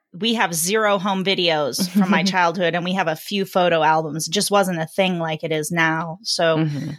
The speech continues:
Speaker 1: I suppose that could have been the case since we've been ripping them apart. I'll say something in their defense. <laughs>
Speaker 2: True.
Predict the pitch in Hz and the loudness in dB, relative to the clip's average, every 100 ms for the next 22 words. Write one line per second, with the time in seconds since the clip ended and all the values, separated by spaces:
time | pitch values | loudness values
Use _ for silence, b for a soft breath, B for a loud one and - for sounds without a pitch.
0 | - 185 220 240 226 214 196 - 220 190 | -2 0 0 2 2 2 0 0 0 0
1 | 190 185 185 175 170 - - _ _ _ | -2 -2 0 2 0 -2 -6 _ _ _
2 | _ - - 214 180 208 196 175 185 180 | _ -4 0 0 -2 0 0 0 0 0
3 | 202 190 185 175 - 160 143 - 170 165 | 0 0 0 -2 -2 0 0 -2 -2 0
4 | - 170 - 170 165 147 147 160 160 147 | 0 0 0 -4 -2 -4 -4 -6 -4 0
5 | - - 170 175 - - 196 - - 208 | 0 0 0 0 0 0 0 0 0 -2
6 | - 240 262 185 - - - - 233 226 | -2 -2 0 -2 -4 -12 -14 -4 -2 -2
7 | 208 - - - - | -4 -8 0 0 0